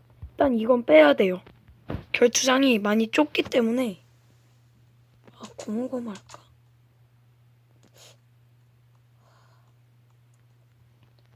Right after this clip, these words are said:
이거, 이거 아니면 이거 해야 되는데.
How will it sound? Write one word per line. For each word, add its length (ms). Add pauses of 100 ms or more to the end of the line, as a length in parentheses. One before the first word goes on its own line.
(240)
이거, 360 (1120)
이거 460
아니면 380
이거 300
해야 100
되는데. 260